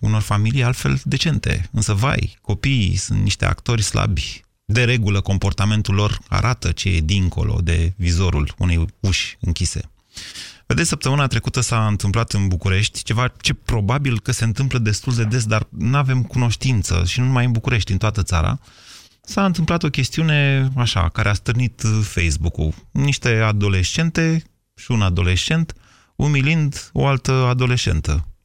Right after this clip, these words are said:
Păreau avea paisprezece, cincisprezece ani, maximum, șaisprezece, hai să zic. O fată bătută cu bestialitate, dezbrăcată de geacă, totul pentru a fi filmat și pus pe Facebook.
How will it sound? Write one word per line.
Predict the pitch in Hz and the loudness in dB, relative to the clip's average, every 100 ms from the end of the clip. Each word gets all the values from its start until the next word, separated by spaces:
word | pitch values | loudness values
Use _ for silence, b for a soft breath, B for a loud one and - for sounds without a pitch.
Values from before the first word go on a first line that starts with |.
| _ - | _ -2
Păreau | 147 117 | 0 2
avea | 104 104 101 - _ | 2 0 -2 -6 _
paisprezece, | - 92 - 98 92 85 | -2 0 0 0 0 0
cincisprezece | 98 - 90 - 90 92 - 90 | -2 0 -2 -2 -2 -2 0 0
ani, | 78 85 - | 0 -2 -4
maximum, | - 98 82 - 71 78 78 - - | -2 0 0 -4 -2 -2 -2 -6 -6
șaisprezece, | - 110 92 - 78 80 92 | 0 0 0 -2 -2 0 -2
hai | 101 98 | 0 0
să | - | 0
zic. | 87 85 - B B B B B B - | 0 -2 -6 B B B B B B -4
O | |
fată | 131 156 143 | -2 0 0
bătută | 110 117 - 160 117 | 0 0 -2 -2 -2
cu | 110 | 0
bestialitate, | 107 107 - 104 98 - 123 - 107 101 104 | 0 0 0 0 0 -2 -2 0 0 0 0
dezbrăcată | 117 113 - 123 143 - 101 | -2 0 -2 -2 -2 0 0
de | 104 104 104 92 | 2 2 0 -2
geacă, | 95 160 - 123 123 120 B B B - | -2 -2 -2 0 0 0 B B B -6
totul | 147 139 156 143 - _ | -4 0 0 0 -6 _
pentru | 135 131 131 | -2 0 0
a | |
fi | 113 131 | 0 -2
filmat | 127 135 113 120 127 | -2 0 0 0 0
și | - | -2
pus | - 120 | -2 -4
pe | - 127 | -2 -2
Facebook. | - 113 85 - - - | 0 0 0 -4 -6 -18